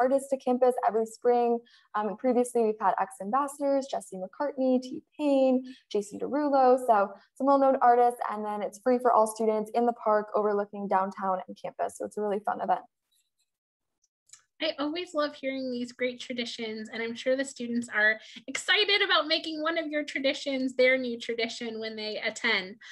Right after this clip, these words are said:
Speaker 2: Um, now I'm gonna call on your expertise because you guys do this for a living and you work with students all year round,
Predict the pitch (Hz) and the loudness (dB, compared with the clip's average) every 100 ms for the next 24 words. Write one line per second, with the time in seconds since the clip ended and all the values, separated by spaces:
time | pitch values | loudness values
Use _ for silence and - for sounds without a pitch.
0 | - - - 277 285 294 311 403 494 494 | -18 -18 -4 0 2 4 6 6 4 2
1 | 466 453 - - 311 320 294 285 285 269 | 2 0 -2 -4 0 0 0 -2 0 0
2 | 233 240 - 254 254 - 208 285 - - | 0 -4 -6 -6 -6 -8 -6 -6 -8 -12
3 | 269 254 240 240 262 277 254 247 240 - | -6 -4 -4 -4 -4 0 0 0 -2 -4
4 | 233 233 226 233 - 220 208 208 202 220 | -6 -4 -4 -6 -6 -4 -2 -4 -4 -6
5 | 233 214 202 214 208 214 220 208 208 - | -6 -6 -8 -10 -8 -6 -6 -6 -10 -8
6 | 220 214 214 - 240 233 226 233 208 190 | -8 -8 -10 -6 -4 -2 0 0 0 0
7 | 196 277 | 0 -2